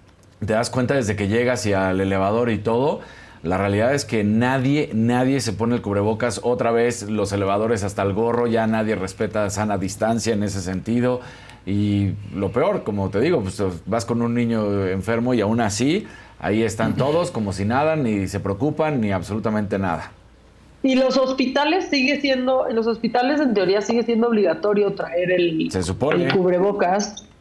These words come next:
Speaker 3: este, pero no, la verdad es que como que ya nos hartamos, ya nos valió madre a todos, eh, y pues eso es lo que está pasando. Yo sé que ya va, este, tu, tu sección, Dani, y después de eso se quedan con, con Javi Derma.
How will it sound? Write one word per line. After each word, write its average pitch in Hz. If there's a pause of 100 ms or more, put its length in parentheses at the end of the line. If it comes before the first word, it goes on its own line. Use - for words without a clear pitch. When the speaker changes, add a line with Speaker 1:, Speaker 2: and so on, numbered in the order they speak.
Speaker 3:
este, 175
pero 220
no, 294
la 240
verdad 247
es 302
que 269
como 220
que 208
ya 240
nos 254
hartamos, 233
ya 226
nos 240
valió 214
madre 220
a 226
todos, 226 (300)
eh, 185
y 226
pues 208
eso 208
es 202 (180)
lo 202
que 202
está 226
pasando. 240 (180)
Yo 285
sé 311
que 269
ya 285
va, 302
este, 214
tu, 214
tu 226
sección, 247
Dani, 247 (300)
y 233
después 247
de 269
eso 269
se 247
quedan 254
con, 208
con 190 (280)
Javi 247
Derma. 247